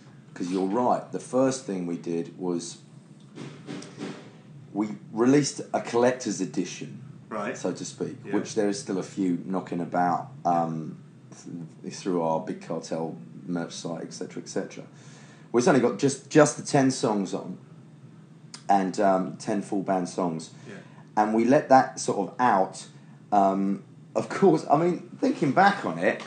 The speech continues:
Speaker 1: I don't know if we sort of should have done, but we did.
Speaker 2: Uh-huh.
Speaker 1: Um, and of course, straight away, it just went, "Whoa," it just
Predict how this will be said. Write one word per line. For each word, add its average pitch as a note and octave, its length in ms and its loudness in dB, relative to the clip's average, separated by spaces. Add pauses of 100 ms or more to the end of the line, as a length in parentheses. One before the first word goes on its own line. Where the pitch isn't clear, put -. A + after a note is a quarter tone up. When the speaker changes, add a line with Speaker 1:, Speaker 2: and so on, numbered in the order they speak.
(140)
Speaker 1:
I - 80 2
don't D3 160 0
know C3+ 80 2
if C3 140 -4
we C3+ 100 2
sort A#2+ 220 -2
of A#2 100 -6
should F3+ 160 -2
have A#2 120 0
done, F2 140 -6
but A2+ 160 0
we A#2 120 0
did. F#2+ 400 0 (180)
Speaker 2:
Uh-huh. G#2+ 140 -12 (540)
Speaker 1:
Um, A2 100 0
and G#2+ 140 2
of G#2+ 60 -4
course, G#2+ 180 -2
straight B2 240 2
away, G#2 180 2
it - 20 -2
just F#2+ 120 -6
went, A#2+ 120 0
"Whoa," C3+ 320 0
it F#2+ 180 -8
just G#2 160 -10